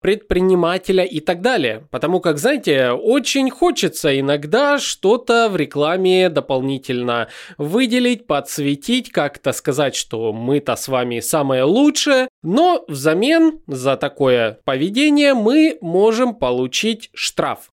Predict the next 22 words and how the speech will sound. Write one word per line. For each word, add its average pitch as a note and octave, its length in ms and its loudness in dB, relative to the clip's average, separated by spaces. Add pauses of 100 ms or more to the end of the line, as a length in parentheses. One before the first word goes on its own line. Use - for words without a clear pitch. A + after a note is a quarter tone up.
О E3 120 -4
том, C#4+ 260 2
как C4+ 320 -2
не G#3+ 300 2
получить D3 640 -4
штраф, A3 600 -2
о E3 200 -4
том, G3 520 2
э, B2+ 320 2
что A3 680 0
можно, D#3 640 0
а A2 40 -6
что E3 200 -2
нельзя D#3 420 2
делать A#2+ 480 0
в A#2+ 100 -6
рекламе, A#3+ 640 0 (320)
нам C4+ 220 2
сегодня A#3+ 600 2
расскажет F#3+ 680 -2
Наталья D3+ 600 0
Шаварина, D#3 720 -2